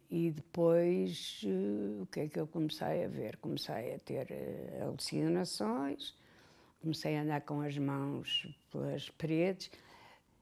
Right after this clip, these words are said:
e, portanto, tive a primeira sessão de, de sono. Eh, não me lembro o que é que me aconteceu, caí redonda no meio do chão.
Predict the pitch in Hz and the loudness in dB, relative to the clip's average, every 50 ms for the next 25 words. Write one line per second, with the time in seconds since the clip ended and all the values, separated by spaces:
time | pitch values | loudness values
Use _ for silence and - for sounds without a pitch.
0 | _ _ _ _ _ _ - 190 185 190 190 185 185 - - - - - 190 165 | _ _ _ _ _ _ 2 4 4 6 4 4 2 0 -4 -2 4 6 6 6
1 | - - - - 196 190 170 156 170 165 160 160 160 156 156 151 160 160 160 156 | 6 4 0 0 2 2 2 2 2 4 4 6 6 6 6 6 4 4 2 2
2 | 156 - 170 165 156 156 156 151 151 151 143 139 143 143 139 135 135 135 135 139 | 0 0 2 4 4 6 6 4 4 4 4 2 2 2 2 2 2 2 2 0
3 | 143 147 - - - - - - 185 156 147 139 139 139 135 131 135 127 127 127 | 0 -2 -4 -4 -6 -6 -2 2 4 6 6 4 4 0 0 0 -2 -2 -2 -2
4 | 123 - 131 - - - - - - - - - _ _ - 135 131 127 123 120 | -4 -6 -8 -12 -16 -20 -20 -20 -20 -20 -20 -20 _ _ -2 0 2 2 2 0
5 | 127 131 139 131 - - - 208 202 214 233 254 285 294 311 311 311 311 - - | 0 0 -2 -2 -2 2 4 6 8 10 10 10 10 8 6 4 2 -2 -6 -12
6 | - - - - - - _ - - 175 180 175 170 170 220 220 214 208 196 175 | -20 -20 -20 -20 -20 -20 _ 0 2 4 4 4 6 6 8 8 8 8 8 8
7 | 165 165 165 160 151 143 135 139 139 - 147 135 131 - 139 135 131 - 139 135 | 8 8 8 8 8 6 4 2 2 4 4 4 4 4 2 0 0 2 0 0
8 | 135 - - - 190 196 226 277 330 381 - - - - - 127 135 139 139 123 | 0 -2 0 2 4 6 6 6 6 4 -2 -8 -6 2 4 6 6 6 6 4
9 | 123 123 127 131 123 139 131 127 127 123 120 117 120 123 120 120 117 120 120 - | 2 0 0 2 6 6 6 6 6 4 2 2 2 2 2 2 2 0 0 -2
10 | - - 190 190 214 247 294 339 | 2 4 6 8 8 6 6 4